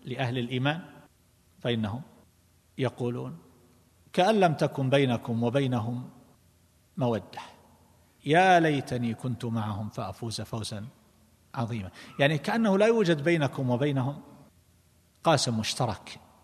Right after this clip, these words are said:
من نصر الإسلام، وأن يكون الهدف الواحد هو إعزاز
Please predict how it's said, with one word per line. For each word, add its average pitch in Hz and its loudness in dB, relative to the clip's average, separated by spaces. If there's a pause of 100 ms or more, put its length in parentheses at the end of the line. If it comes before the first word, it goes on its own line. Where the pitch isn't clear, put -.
(440)
من 107 -4 (560)
نصر 139 0
الإسلام، 120 -2
وأن 107 -6
يكون 113 -4 (540)
الهدف - -2 (880)
الواحد 135 4 (340)
هو 131 0
إعزاز 107 -2